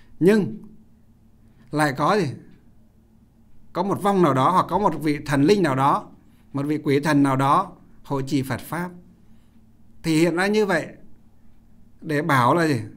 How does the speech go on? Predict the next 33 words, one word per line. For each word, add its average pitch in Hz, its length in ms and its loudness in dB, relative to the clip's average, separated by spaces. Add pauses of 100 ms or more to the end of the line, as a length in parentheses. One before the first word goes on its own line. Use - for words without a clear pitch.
(140)
Cái 180 120 -4
ngày 156 280 2
bốn 165 200 0
mươi 202 80 0
chín 196 260 0
đó 190 300 0
có 185 100 -8
thể 160 80 -6
đem 175 220 -2
ra 180 180 0
chùa 131 260 0
cúng 196 360 -4
cấp, 208 180 -4
thì 180 100 -6
không 151 100 -4
biết 196 120 -2
là 180 100 -2
đây 165 140 -4
cúng 175 200 -2
ở 196 120 0
chùa 135 120 0
nào. 123 320 0 (1900)
Cửa 143 140 0
ngục 147 240 4
chưa 202 120 2
mở, 113 240 -2 (680)
có 151 120 -2
nghĩa 180 120 0
là 110 200 -4 (280)
công 165 240 2
đức 175 200 -2
chưa 156 140 -6
đủ. 110 160 -8